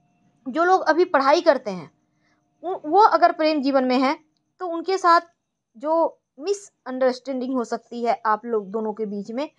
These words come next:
रिश्तों में दूरियां आ सकती है, थोड़ा ध्यान दीजिएगा। आज बच्चों को लेकर थोड़ा सा टेंशन है, कुछ चीज़ों को लेकर, उनके भविष्य को लेकर, तो ज़्यादा टेंशन ना लें, धीरे धीरे समय के साथ सब ठीक हो जाएगा।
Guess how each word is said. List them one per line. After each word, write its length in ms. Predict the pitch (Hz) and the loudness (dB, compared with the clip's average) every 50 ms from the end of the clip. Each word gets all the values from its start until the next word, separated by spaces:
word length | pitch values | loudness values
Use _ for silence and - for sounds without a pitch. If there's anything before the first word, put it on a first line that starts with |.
| _ _ _ _ - | _ _ _ _ -14
रिश्तों 260 | 254 247 - - 294 | -14 -12 -10 -8 -6
में 200 | 269 277 269 208 | -4 -4 -6 -6
दूरियां 320 | 240 254 277 285 302 277 | -6 -6 -2 0 2 2
आ 60 | 254 | 2
सकती 360 | 226 - 220 202 _ - 233 233 | 0 -2 -8 -12 _ -12 -10 -10
है, 60 | 240 | -8
थोड़ा 220 | 240 - 240 220 | -4 0 0 0
ध्यान 300 | 208 208 214 196 190 185 | 0 0 -2 -4 -4 -4
दीजिएगा। 480 | 170 165 160 160 165 156 147 151 139 143 _ _ _ _ _ _ _ _ _ _ _ _ _ _ _ _ _ _ _ _ _ _ _ _ _ _ - - | -8 -10 -12 -12 -12 -12 -12 -12 -12 -14 _ _ _ _ _ _ _ _ _ _ _ _ _ _ _ _ _ _ _ _ _ _ _ _ _ _ -6 -2
आज 160 | 262 302 294 | -2 -2 -2
बच्चों 420 | 247 226 254 254 - - 349 359 | 0 -2 -2 -2 -2 -4 -4 -4
को 160 | 330 - 320 302 | -2 0 0 4
लेकर 420 | 285 302 294 - 269 269 269 269 - _ _ _ _ _ _ _ - | 4 4 4 4 2 2 0 -2 -6 _ _ _ _ _ _ _ -20
थोड़ा 340 | 202 _ - 277 302 320 330 | -20 _ -2 0 0 2 2
सा 120 | 320 311 | 0 0
टेंशन 440 | - - 262 262 262 254 311 294 294 | 0 2 0 0 2 0 -2 0 0
है, 100 | 285 277 | 0 -2
कुछ 220 | 277 285 254 - | -2 -6 -10 -10
चीज़ों 220 | 262 240 220 247 233 | -10 -6 -6 -6 -4
को 140 | - 247 | -2 0
लेकर, 280 | 233 226 220 220 233 226 | 0 0 0 0 0 -4
उनके 360 | 233 226 226 214 233 226 226 | -4 -4 -6 -4 -2 0 0
भविष्य 440 | 214 202 240 214 233 247 247 - 254 | 0 -2 -4 -4 -4 -4 -6 -8 -8
को 120 | 247 233 | -4 -4
लेकर, 320 | 220 214 202 190 - 214 220 - _ _ _ _ _ _ | -2 -2 -2 -2 -2 -2 -4 -4 _ _ _ _ _ _
तो 60 | - 214 | -16 -8
ज़्यादा 280 | 202 214 220 233 269 | -6 -4 -4 -4 -4
टेंशन 460 | 262 262 - 240 233 247 247 254 311 | -6 _ -6 -6 -6 -4 -4 -4 -2
ना 180 | 302 269 254 233 | 0 2 0 0
लें, 180 | 233 226 254 - _ _ _ _ _ _ _ _ _ _ _ _ | 0 -2 -8 -10 _ _ _ _ _ _ _ _ _ _ _ _
धीरे 220 | 202 294 330 339 320 | -8 -6 -4 -4 -4
धीरे 200 | 262 269 254 277 | -2 0 0 0
समय 280 | 277 - 240 233 226 | 0 -2 -6 -6 -6
के 80 | 220 240 | -8 -6
साथ 200 | - 226 226 247 247 - _ _ _ _ | -4 -2 -4 -4 -4 -10 _ _ _ _
सब 240 | _ - - 294 - - | _ -4 -4 -4 -4 -4
ठीक 160 | - 247 190 160 | -14 -14 -12 -10
हो 80 | 196 | -6
जाएगा। 400 | 175 160 151 143 139 104 117 110 | -4 -2 -2 -2 -2 -4 -10 -12